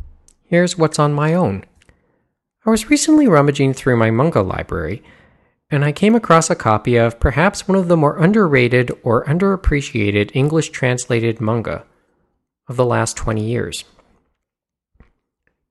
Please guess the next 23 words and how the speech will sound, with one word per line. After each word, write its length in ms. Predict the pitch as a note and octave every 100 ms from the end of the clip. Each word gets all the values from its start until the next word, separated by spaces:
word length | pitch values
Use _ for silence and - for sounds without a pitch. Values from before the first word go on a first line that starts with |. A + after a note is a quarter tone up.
| -
Originally 500 | E3+ A#3 C#4 C#4 C4
released 520 | A3 E3 B2 B2+ -
back 260 | A#2+ A#2 A#2
in 100 | A2
two 160 | F3
thousand 440 | F3 F#3 E3+ E3+ D3+
three, 420 | - F2+ F#2 - _ _ _ _ _ _ _ _ _ _
Town 260 | - A3 C#4
of 200 | C4 -
Evening 340 | F#3 G3 F#3+
Calm, 500 | F#3 A2 G2+ G2+ G#2+ - _ _ _
Country 380 | - E3 F3 D3
of 120 | C#3
Cherry 300 | - A3 F3+
Blossoms, 680 | A2 G2 - - A#2 - - _ _ _ _ -
or 360 | A#2 A2+ A2+ _ _ _ _
Unagi 480 | D3 D#3+ D#3 D3+ D3
mo-, 320 | B2+ B2 - C3
no 180 | B2+
Machi 580 | A#2+ D3+ F3+ - A2 A#2
Sakura 460 | - C3+ - C#3 B2+
no 200 | A2 G#2+
Kuni 460 | - G#3+ C#3 A#2